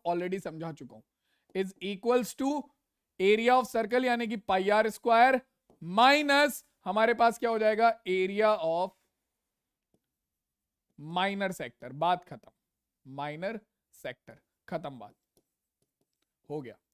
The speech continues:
ठीक है, area of minor sector, बात खत्म। पूरे सर्कल के एरिया में से माइनर सेक्टर का एरिया सब्ट्रैक्ट कर दो, खत्म बात। या फिर एक दूसरा तरीका भी है, अगर तुम्हें यह पता चल जाए कि तुम्हारा मेजर सेक्टर जो है,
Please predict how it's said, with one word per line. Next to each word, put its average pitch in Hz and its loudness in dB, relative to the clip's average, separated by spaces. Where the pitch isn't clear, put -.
ठीक 202 0
है, 226 2
area 190 2
of 208 -2
minor 190 -6
sector, 196 -8
बात 160 -4
खत्म। 143 -14
पूरे 262 -2
सर्कल 254 2
के 247 0
एरिया 247 0
में 240 -4
से 262 0
माइनर 233 -2
सेक्टर 220 -6
का 233 -2
एरिया 226 0
सब्ट्रैक्ट 202 -4
कर 208 -4
दो, 240 2
खत्म 175 -8
बात। 120 -14
या 233 6
फिर 269 2
एक 254 4
दूसरा 240 0
तरीका 180 -2
भी 135 -8
है, 113 -10
अगर 247 4
तुम्हें 262 -2
यह 247 4
पता 233 0
चल 196 -2
जाए 165 0
कि 214 -4
तुम्हारा 247 6
मेजर 262 4
सेक्टर 262 0
जो 208 -2
है, 131 -6